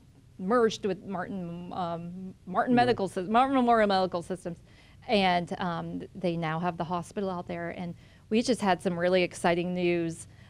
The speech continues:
Speaker 1: about our, the, what we call the Florida Center for Biosciences.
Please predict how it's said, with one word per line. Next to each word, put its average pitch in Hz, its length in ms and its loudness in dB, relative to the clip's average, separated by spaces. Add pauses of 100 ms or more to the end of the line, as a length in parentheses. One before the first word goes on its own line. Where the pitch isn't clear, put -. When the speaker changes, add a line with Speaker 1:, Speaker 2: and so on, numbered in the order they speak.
(100)
Speaker 1:
about 175 600 2
our, 175 280 2
the, 185 400 -2 (100)
what 196 220 0
we 233 140 2
call 202 220 0
the 175 100 0
Florida 190 360 2
Center 175 280 -2
for 170 140 -8
Biosciences. 185 1040 0